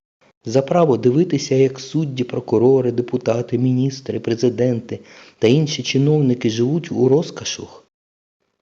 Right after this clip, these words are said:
За право знати і бачити, як політики працюють на олігархів, обдираючи тебе до останньої нитки.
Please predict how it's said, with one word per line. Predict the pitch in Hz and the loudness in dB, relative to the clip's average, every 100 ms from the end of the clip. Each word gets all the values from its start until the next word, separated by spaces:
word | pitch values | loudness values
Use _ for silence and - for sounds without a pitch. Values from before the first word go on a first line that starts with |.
| _ - | _ -4
За | 107 | -2
право | 98 113 117 107 | 0 0 0 -2
знати | 101 98 101 131 - | -2 -2 -2 -2 -2
і | 110 | -2
бачити, | 104 110 131 113 - | 2 0 0 -4 -2
як | 104 110 - | -2 -2 0
політики | 117 131 143 120 120 | 0 0 -2 -2 -4
працюють | 120 110 - 139 143 123 | -4 -8 -4 -2 -2 -2
на | 117 | -2
олігархів, | 120 120 107 92 104 170 - 92 - - - - - | -4 -4 -6 -2 0 0 -2 -8 -10 -20 -20 -14 -4
обдираючи | 110 113 127 147 156 110 - | -2 2 0 2 2 2 -2
тебе | 123 117 120 156 | -2 0 2 2
до | 107 | 2
останньої | 113 113 143 147 120 113 | 0 0 0 2 2 0
нитки. | 110 139 160 - - | 0 -2 -4 -12 -16